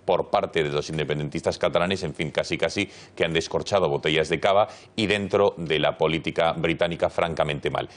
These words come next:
Y le contestaba un exministro británico, ya por último, a través del periódico Telegraph, lo siguiente, diciendo el siguiente mensaje a, a nuestro país. Ojo,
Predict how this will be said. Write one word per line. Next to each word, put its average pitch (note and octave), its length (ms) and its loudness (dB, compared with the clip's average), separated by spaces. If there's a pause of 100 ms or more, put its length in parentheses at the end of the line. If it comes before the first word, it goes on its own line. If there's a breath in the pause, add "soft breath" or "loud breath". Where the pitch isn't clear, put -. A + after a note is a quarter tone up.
(140 loud breath)
Y D#3+ 120 2
le D3+ 140 4
contestaba D3+ 800 2 (180)
un A#2+ 160 2
exministro G2+ 720 0
británico, E2+ 540 0
ya D#2 140 4
por F2 160 4
último, G2+ 360 2 (220 loud breath)
a E2 100 2
través E2 300 4
del E2+ 140 2
periódico D#2+ 400 0
Telegraph, F#2+ 420 2 (240 loud breath)
lo F#2 200 2
siguiente, G2 640 0
diciendo F#2+ 580 0 (240 loud breath)
el D#2+ 140 0
siguiente F2+ 380 0
mensaje E2 540 0
a, C#2 480 0
a D2+ 40 -2
nuestro C#2+ 360 -6
país. - 380 -2 (380 loud breath)
Ojo, - 340 0